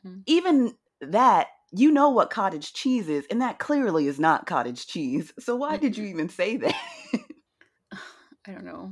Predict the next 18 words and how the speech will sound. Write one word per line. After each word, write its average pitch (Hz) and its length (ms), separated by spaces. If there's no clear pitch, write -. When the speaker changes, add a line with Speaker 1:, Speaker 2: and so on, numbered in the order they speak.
Speaker 1:
I 190 40
feel 196 200
like 202 180
they've 214 160
never 190 220
been 202 240
to, 208 120
even, 415 180
like, 214 340
something 247 380
simple 226 260
as, 190 120
like, 180 120
a 160 60
pizza 254 600
place 302 480
would 220 120
always 202 420